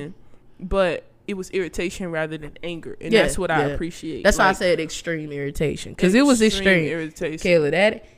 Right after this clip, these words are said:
Speaker 2: that irritation that you dealt with, with that, and I mean, I've ki-, I kinda seen it with the boy back when we was in our other
Speaker 1: Oh, yeah,
Speaker 2: apartment.
Speaker 1: but you know I
Speaker 2: Yeah.
Speaker 1: was in a different
Speaker 2: Yeah,
Speaker 1: space back
Speaker 2: I know.
Speaker 1: then. <laughs>
Speaker 2: But I'm saying, like, yeah, those, those are the moments where I've seen you angry. Outside of that, I ain't never seen you angry.
Speaker 1: Yeah, man.
Speaker 2: Yeah, like,
Speaker 1: It's
Speaker 2: when
Speaker 1: not
Speaker 2: you
Speaker 1: a
Speaker 2: told me
Speaker 1: pretty
Speaker 2: that,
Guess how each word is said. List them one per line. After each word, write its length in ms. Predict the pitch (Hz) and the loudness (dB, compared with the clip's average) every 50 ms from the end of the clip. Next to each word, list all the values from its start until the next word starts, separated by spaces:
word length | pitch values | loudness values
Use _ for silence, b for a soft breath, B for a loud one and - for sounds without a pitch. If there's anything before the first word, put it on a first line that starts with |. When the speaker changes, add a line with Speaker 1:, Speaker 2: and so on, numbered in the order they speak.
| b b | b b
Speaker 2:
that 260 | - 170 196 226 - | 0 2 2 2 2
irritation 540 | - 220 220 208 208 214 190 190 - 196 190 | 2 0 0 -2 -2 -4 -4 -4 -6 -6 -6
that 160 | 190 180 - | -6 -6 -6
you 80 | - 190 | -6 -6
dealt 280 | 170 170 165 165 160 143 | -4 -2 -2 -2 -4 -4
with, 360 | 160 165 165 160 156 - - - | -4 -4 -4 -4 -6 -8 -10 -8
with 200 | 160 156 147 - | -8 -8 -6 -4
that, 380 | - 147 147 151 151 151 - - b b b b b b _ - | -2 0 2 2 0 0 -2 -8 b b b b b b _ -2
and 180 | - 226 247 - - | 0 0 2 2 0
I 40 | 233 | 0
mean, 280 | 247 240 240 233 220 - | 2 2 2 2 0 2
I've 180 | - 220 226 226 | 2 2 2 2
ki-, 80 | - 226 208 202 - - | 2 2 2 2 2 2
I 80 | 165 180 | -2 -2
kinda 280 | - - 175 170 185 | -2 -4 -6 -4 -6
seen 240 | 180 - 175 170 170 | -6 -8 -10 -10 -8
it 80 | 156 151 | -8 -8
with 120 | 156 151 | -8 -8
the 60 | - 156 | -8 -8
boy 360 | 147 139 143 143 143 139 - - - | -6 -6 -6 -6 -8 -10 -12 -14 -16
back 280 | - 170 160 143 139 - | -12 -8 -8 -8 -8 -8
when 100 | 156 147 | -8 -8
we 80 | 143 | -8
was 140 | 147 151 - | -8 -8 -8
in 100 | 143 143 | -8 -8
our 140 | 131 107 113 | -6 -6 -6
other 200 | 143 139 135 139 - | -6 -8 -4 2 4
Speaker 1:
Oh, 160 | 226 285 294 | 6 6 6
yeah, 120 | 277 277 247 | 6 4 4
Speaker 2:
apartment. 80 | 220 214 | 2 2
Speaker 1:
but 160 | 214 - - | 0 0 -2
you 80 | 349 339 | -4 -2
know 160 | 311 240 202 180 | 0 0 0 2
I 140 | 175 190 | 2 4
Speaker 2:
Yeah. 60 | 190 185 | 4 2
Speaker 1:
was 160 | 180 180 - | 2 0 -2
in 100 | 165 160 | -2 -2
a 40 | 156 | -4
different 420 | 151 160 160 170 - 175 151 - - - | -4 -6 -8 -8 -8 -8 -8 -8 -4 2
Speaker 2:
Yeah, 220 | 226 214 175 - | 4 6 8 10
Speaker 1:
space 200 | 311 320 294 - | 10 8 8 6
back 340 | - 320 269 254 226 233 226 | 6 6 6 8 8 6 6
Speaker 2:
I 40 | 202 | 6
know. 140 | 180 170 | 4 4
Speaker 1:
then. 300 | - 285 254 - - 254 - | 4 2 2 0 -2 -4 -4
<laughs> 120 | - 220 190 | -4 0 2
Speaker 2:
But 100 | 185 185 | 2 2
I'm 80 | 196 208 | 2 0
saying, 320 | - 214 190 185 170 151 | 0 0 2 2 2 2
like, 520 | 139 143 143 143 143 147 139 - - - - | 0 0 0 -2 -2 -4 -6 -8 -10 -14 -14
yeah, 460 | - 160 160 170 156 139 127 113 147 147 | -12 -8 -4 -2 -2 -2 -4 -6 -8 -6
those, 640 | 151 156 165 175 175 175 170 165 160 165 - - | -2 0 2 2 2 2 0 -2 -2 -4 -6 -6
those 380 | - 165 160 160 185 208 208 208 | 0 4 6 6 6 6 4 2
are 100 | 202 196 | 0 0
the 220 | 185 175 175 165 160 | 2 0 0 0 -2
moments 640 | 156 147 156 160 147 151 147 151 143 135 143 - | -4 -6 -6 -6 -6 -6 -8 -8 -8 -8 -8 -8
where 140 | - 139 139 | -8 -8 -8
I've 200 | 123 131 143 - | -8 -10 -10 -12
seen 200 | - - 143 139 135 | -12 -12 -12 -10 -10
you 80 | 135 | -8
angry. 300 | 123 131 135 - 135 - - | -8 -8 -8 -8 -6 -4 0
Outside 300 | 175 247 - - 403 370 | 0 0 0 0 -2 -4
of 60 | 359 | -4
that, 120 | 349 381 349 | -4 -4 -4
I 100 | 339 330 | -6 -6
ain't 100 | 294 294 | -8 -10
never 140 | 285 277 | -10 -12
seen 240 | - - - 208 202 214 | -12 -12 -12 -12 -12 -12
you 40 | 220 | -12
angry. 320 | 233 226 185 - - 160 - | -12 -12 -12 -12 -14 -12 -10
Speaker 1:
Yeah, 220 | 185 175 165 160 | -10 -8 -8 -8
man. 160 | 156 151 151 147 | -10 -12 -4 2
Speaker 2:
Yeah, 160 | 151 190 196 185 | 6 6 8 8
like, 100 | 185 180 | 6 4
Speaker 1:
It's 80 | 185 | 4
Speaker 2:
when 80 | 185 185 | 2 2
Speaker 1:
not 100 | 190 190 | 2 2
Speaker 2:
you 40 | 180 | 2
Speaker 1:
a 40 | 180 | 2
Speaker 2:
told 120 | 269 254 269 | 4 2 2
me 140 | 285 285 | 2 2
Speaker 1:
pretty 60 | 302 311 | 2 2
Speaker 2:
that, 80 | 339 | 2